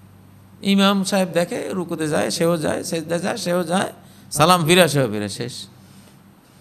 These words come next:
তার হৃদয় জগতে এ আল্লাহর প্রতি কোনো চেতনা, কোনো কল্পনা আসে না। এইসব সালাত, এইসব সিয়াম, এসব ইবাদত দিয়ে কিচ্ছু কাজ আসবে না। ইল্লা মাশাআল্লাহ, আল্লাহ যদি দয়া করেন কোনো কারণে, সেটা ওনার ইচ্ছা,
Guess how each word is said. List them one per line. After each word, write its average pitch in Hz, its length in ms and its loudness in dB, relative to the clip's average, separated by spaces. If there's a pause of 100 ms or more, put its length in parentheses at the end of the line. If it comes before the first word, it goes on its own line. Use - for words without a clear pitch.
(1080)
তার 175 140 0
হৃদয় 180 320 6
জগতে 175 520 6
এ 190 40 8
আল্লাহর 175 340 6
প্রতি 202 260 -2
কোনো 190 180 2
চেতনা, 170 500 -2
কোনো 165 260 -4
কল্পনা 135 420 -4
আসে 143 220 -4
না। 123 320 -12 (540)
এইসব 190 320 -2
সালাত, 170 500 2
এইসব 156 320 -2
সিয়াম, 156 420 0
এসব 165 300 -2
ইবাদত 147 220 0
দিয়ে 143 200 -6
কিচ্ছু 190 300 -8
কাজ 131 200 -8
আসবে 123 240 -10
না। 123 140 -14 (1400)
ইল্লা 208 240 0
মাশাআল্লাহ, 143 560 2
আল্লাহ 147 200 4
যদি 143 160 4
দয়া 131 300 4
করেন 147 300 -2
কোনো 139 240 -2
কারণে, 127 400 -4
সেটা 190 240 -8
ওনার 147 240 -4
ইচ্ছা, 110 340 -8